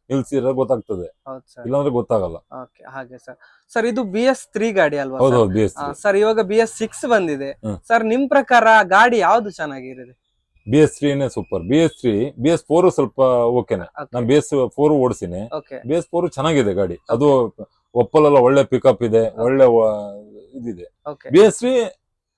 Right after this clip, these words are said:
Speaker 1: ಬಿ ಎಸ್ ಸಿಕ್ಸ್ ಗಿಂತ ಬಿ ಎಸ್ ತ್ರೀನೇ ಸೂಪರ್ ಅನ್ಸುತ್ತೆ.
Speaker 2: ಹಾ, ಖಂಡಿತ ಸರ್.
Speaker 1: ಹಾ.
Speaker 2: ತುಂಬಾ ಜನ ನನ್ಗೆ ಹೇಳ್ತಾರೆ,
Speaker 1: ಹಾ.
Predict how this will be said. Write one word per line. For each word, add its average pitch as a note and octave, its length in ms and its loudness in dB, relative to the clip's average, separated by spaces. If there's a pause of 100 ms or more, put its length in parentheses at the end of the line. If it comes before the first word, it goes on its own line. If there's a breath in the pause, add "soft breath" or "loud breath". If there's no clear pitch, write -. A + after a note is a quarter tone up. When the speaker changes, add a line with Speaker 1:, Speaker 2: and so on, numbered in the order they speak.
(140)
Speaker 1:
ಬಿ A2 140 0
ಎಸ್ E3+ 140 2
ಸಿಕ್ಸ್ - 240 -4
ಗಿಂತ G#3 220 0
ಬಿ D#3+ 160 2
ಎಸ್ E3+ 120 2
ತ್ರೀನೇ F3+ 320 0
ಸೂಪರ್ C3 320 0
ಅನ್ಸುತ್ತೆ. G#2 380 -6
Speaker 2:
ಹಾ, C#3 340 -10
ಖಂಡಿತ F#3 400 -6
ಸರ್. C#3 260 -14
Speaker 1:
ಹಾ. - 140 0
Speaker 2:
ತುಂಬಾ B3+ 220 2
ಜನ A#3+ 280 -2
ನನ್ಗೆ G#3 280 -4
ಹೇಳ್ತಾರೆ, D3 360 -8
Speaker 1:
ಹಾ. A#2 280 -4